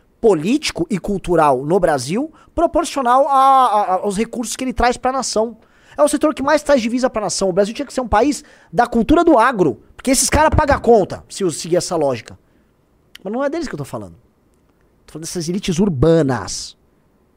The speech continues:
em que a direita, com a puxação de saco e com essa cultura boba de coach que fica usando na cabeça, acha que defende. Aí o cara vai lá, ganha três mil reais por mês e tá lá defendendo um multimilionário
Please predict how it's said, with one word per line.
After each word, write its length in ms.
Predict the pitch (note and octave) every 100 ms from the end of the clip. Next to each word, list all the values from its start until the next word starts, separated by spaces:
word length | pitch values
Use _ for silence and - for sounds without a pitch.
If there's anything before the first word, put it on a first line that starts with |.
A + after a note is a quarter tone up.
| _ _ _ _ _ _
em 80 | F3+
que 80 | D3+
a 60 | C#3
direita, 440 | C#3+ C#3+ G3 -
com 180 | - F3
a 40 |
puxação 540 | - C#3 A#2 - - C#4
de 120 | C4+
saco 580 | - G3 F3+ - - G3 _ -
e 40 |
com 80 | D#3+
essa 140 | F3
cultura 320 | - D3 G#3+
boba 420 | E3 A2+ F3 F3+ D3
de 100 | C3
coach 420 | - D#3+ C#3 -
que 140 | C#3+
fica 400 | A#2+ D#3 - C3+ - _ -
usando 240 | C3+ D3
na 100 | D3+
cabeça, 320 | D3 F3+ A#3+ - -
acha 240 | B3 A3
que 60 | -
defende. 440 | C#4 - A3 G3+ - - -
Aí 80 |
o 40 | F3
cara 200 | G3 G3
vai 120 | F#3
lá, 100 | G#3+
ganha 180 | G#3 G3+
três 360 | - A3+ B3+
mil 120 | G#3+ G#3+
reais 160 | G#3
por 120 | -
mês 160 | A3 A#3+
e 60 | C4
tá 120 | B3
lá 60 |
defendendo 440 | A#3+ A#3 A#3 G#3 G#3+
um 40 |
multimilionário 760 | G#3 G3 G#3+ G#3+ F#3+ D#3 G#3